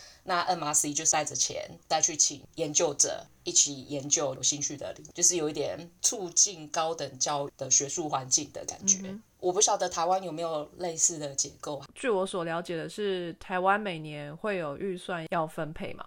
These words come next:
Speaker 2: 各部会就会有一大笔钱下来。比如说科技部可能每年就是两到三亿的钱，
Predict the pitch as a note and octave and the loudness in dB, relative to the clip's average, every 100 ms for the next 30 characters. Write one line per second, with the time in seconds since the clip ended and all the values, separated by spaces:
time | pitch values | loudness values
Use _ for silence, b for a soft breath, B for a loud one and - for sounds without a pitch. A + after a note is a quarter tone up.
0 | - - A#3 A3+ A3 F3 A3 F3+ - - | -8 0 2 2 0 0 0 -2 -4 -6
1 | F#3 F#3+ E3+ C#3 C#3+ E3 D3+ - F#2+ - | -4 -2 -2 -4 -6 -4 -4 -4 -12 -14
2 | E3+ - - - - D3 C#3+ - E3+ E3 | -14 -10 -10 -8 -10 -10 -10 -4 -2 -4
3 | - B B G3 G3+ G#3 G3+ F3+ F3 D3 | -6 B B -4 -2 0 0 0 -2 -6
4 | C#3 D3 C#3+ C#3 C3 C#3 - F3+ E3+ F3+ | -8 -10 -10 -10 -10 -12 -8 -6 -6 -6
5 | D#3 D3+ - D3 E3 E3 - D3 D3+ D3+ | -8 -8 -8 -6 -4 -4 -4 -8 -8 -12
6 | - - - | -12 -14 -14